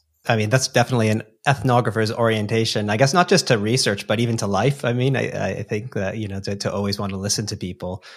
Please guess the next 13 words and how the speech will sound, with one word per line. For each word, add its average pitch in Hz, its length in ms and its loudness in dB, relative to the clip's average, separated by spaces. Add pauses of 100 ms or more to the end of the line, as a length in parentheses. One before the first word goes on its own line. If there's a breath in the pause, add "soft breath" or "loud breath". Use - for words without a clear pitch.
(640 loud breath)
So 160 460 2
just 196 160 0
turning 233 460 2
more 139 260 6
to 143 120 0
the 110 100 0
conceptual 110 580 0
side 98 300 0
of 98 120 -6
things 98 580 -6
in 110 120 -6
your 101 100 -4
book. 101 340 -4